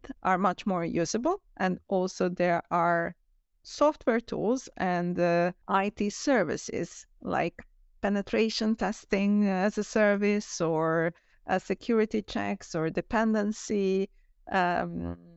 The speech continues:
controls, uh, uh, vulnerability notices, et cetera, that have evolved over the last twenty, thirty years that make, uh, the challenge of keeping, uh, I T solutions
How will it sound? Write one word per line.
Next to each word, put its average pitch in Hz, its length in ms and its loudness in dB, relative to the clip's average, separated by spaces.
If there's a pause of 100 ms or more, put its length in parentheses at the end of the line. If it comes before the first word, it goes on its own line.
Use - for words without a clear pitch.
(220)
controls, 214 720 0
uh, - 160 -2 (140)
uh, 180 320 0
vulnerability 208 840 2
notices, 208 680 0
et 185 80 -4
cetera, 175 380 -2
that 180 240 -2
have 175 400 0
evolved 226 500 -4
over 190 220 2
the 185 160 0
last 175 440 0
twenty, 180 300 -2
thirty 170 400 -2
years 165 380 -4
that 170 240 0
make, 160 480 -2 (520)
uh, 165 380 0 (720)
the 156 540 2
challenge 180 680 0
of 175 160 -2 (120)
keeping, 175 680 -2 (1040)
uh, 170 520 -2 (120)
I 202 180 2
T 190 160 -2
solutions 180 840 -4